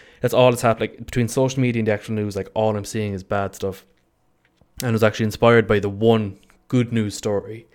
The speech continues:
that I saw last week of those two girls in Galway who were, went missing on their pedal boats, paddle boats, surfboard things, whatever,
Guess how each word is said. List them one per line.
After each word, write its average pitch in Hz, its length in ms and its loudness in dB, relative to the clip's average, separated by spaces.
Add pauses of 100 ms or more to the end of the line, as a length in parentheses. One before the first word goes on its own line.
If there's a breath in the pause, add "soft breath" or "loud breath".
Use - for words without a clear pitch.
(580 soft breath)
that 107 100 -2
I 104 60 0
saw 107 220 0
last 101 280 -2
week 104 160 -4
of 98 80 -8
those 101 180 -4
two 113 160 -6
girls 104 240 -2
in 104 60 -4
Galway 101 380 0
who 104 100 -4
were, 98 380 -2 (640)
went 110 160 2
missing 107 280 0
on 104 100 -2
their 101 100 0
pedal - 480 -6
boats, 101 520 -4 (680)
paddle 104 240 -8
boats, 123 340 -10 (1040)
surfboard 101 520 -4
things, 95 340 -8
whatever, 95 320 -6